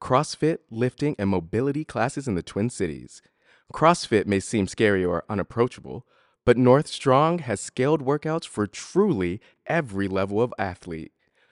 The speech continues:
Whether you're looking to get swole or just need to stay active enough to lift your grandkids without getting hurt, Diversity and inclusivity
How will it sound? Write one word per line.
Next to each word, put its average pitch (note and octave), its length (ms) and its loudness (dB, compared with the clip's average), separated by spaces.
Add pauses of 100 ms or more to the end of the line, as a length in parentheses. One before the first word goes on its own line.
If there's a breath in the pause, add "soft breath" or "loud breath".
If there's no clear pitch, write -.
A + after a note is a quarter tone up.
(120)
Whether C#3+ 200 4
you're D3 100 6
looking D3 240 0
to D3 100 -6
get C#3 160 -2
swole E3 480 -2 (120)
or D#3 100 2
just C#3+ 260 -2
need C#3 140 0
to C3 60 -4
stay B2+ 220 0
active C3+ 360 -2
enough C#3+ 260 0
to - 80 -8
lift A#2 240 -2
your B2+ 80 -4
grandkids G#2+ 520 0
without F#2 280 -2
getting F#2+ 240 -2
hurt, F2+ 320 -4 (720)
Diversity C3+ 640 4
and C3 140 2
inclusivity G#2 800 -2